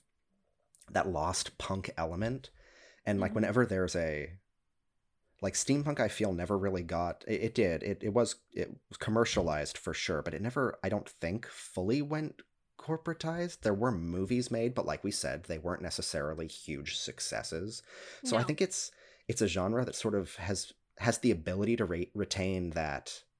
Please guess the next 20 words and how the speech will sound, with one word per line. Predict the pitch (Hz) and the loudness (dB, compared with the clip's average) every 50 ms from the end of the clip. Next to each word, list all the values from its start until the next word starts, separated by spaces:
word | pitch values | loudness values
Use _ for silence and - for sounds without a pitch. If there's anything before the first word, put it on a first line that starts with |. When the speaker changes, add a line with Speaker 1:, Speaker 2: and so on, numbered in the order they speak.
| - | -12
Speaker 1:
that | - 85 87 76 - | -4 -2 -2 -2 -2
rebelliousness | 92 90 80 - 82 82 92 95 101 98 - - 120 117 113 - - - - - - | -2 -4 0 0 0 0 0 0 -2 -2 -2 0 0 0 0 -2 -4 -6 -6 -6 -2
that | - - 78 - - - _ _ _ _ - | -2 -2 -2 -2 -6 -14 _ _ _ _ -2
other | 95 92 85 101 92 92 90 87 - _ - | -2 -2 0 0 0 0 0 0 -2 _ -14
punk | - - 85 85 85 - - - | -12 -10 -10 -10 -10 -12 -12 -12
genres | - - - 80 78 82 82 82 82 82 78 76 - - - - | -8 -4 -2 0 0 0 -2 -4 -4 -4 -4 -6 -8 -8 -6 -6
don't | 78 73 78 - | -4 -4 -4 -4
really | 92 90 87 90 | -6 -4 -4 -4
get | 82 82 78 76 - - - | -2 -2 -2 -2 -2 -6 -4
to | - 98 92 92 | -2 -2 0 0
anymore, | 90 98 98 101 104 104 107 107 110 110 110 113 - - | 0 0 0 0 2 2 2 2 2 0 -2 -6 -12 -10
um, | - 87 85 80 71 52 53 69 - - - | -8 -6 -4 -4 -6 -6 -8 -10 -12 -10 -8
either | - 87 87 | -6 -4 -4
Speaker 2:
Yeah. | 90 82 | -4 -6
Speaker 1:
because | 80 - - 80 78 | -6 -6 -6 -6 -6
they're | - 80 | -6 -6
just | 76 87 - - | -6 -6 -4 -4
in | 87 82 | -4 -4
the | 80 73 | -4 -4
wrong, | 73 73 78 82 82 82 82 82 82 | -4 -4 -4 -4 -6 -6 -8 -10 -12